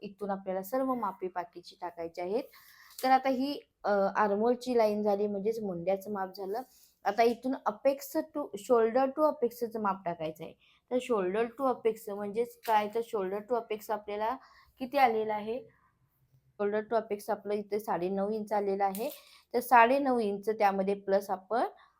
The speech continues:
अर्धा इंच शिलाईसाठी घेणार आहोत. तर shoulder to apex म्हणजे काय, तर शोल्डरपासून आपला जो मिडल पॉइंट, म्हणजेच आपला बस्टचा जो पॉइंट असतो, तिथेपर्यंत असलेलं माप,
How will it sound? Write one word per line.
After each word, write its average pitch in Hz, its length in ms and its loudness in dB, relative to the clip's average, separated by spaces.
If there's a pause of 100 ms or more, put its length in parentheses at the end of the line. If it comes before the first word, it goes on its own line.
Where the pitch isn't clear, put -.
अर्धा 196 280 4
इंच 190 340 2
शिलाईसाठी 226 640 2
घेणार 156 320 -6
आहोत. 151 220 -10 (480)
तर 226 60 2
shoulder 247 420 2 (100)
to 277 60 4
apex 254 220 0 (100)
म्हणजे 233 320 0
काय, 202 300 0
तर 233 140 -2
शोल्डरपासून 233 1160 0 (140)
आपला 214 340 2
जो 226 240 4
मिडल 233 340 2
पॉइंट, 180 420 -2
म्हणजेच 190 300 -4
आपला 202 220 -2
बस्टचा 214 680 -4
जो 202 180 -4
पॉइंट 247 440 -2
असतो, 208 340 -6 (480)
तिथेपर्यंत 262 520 -2
असलेलं 202 520 0
माप, 359 260 0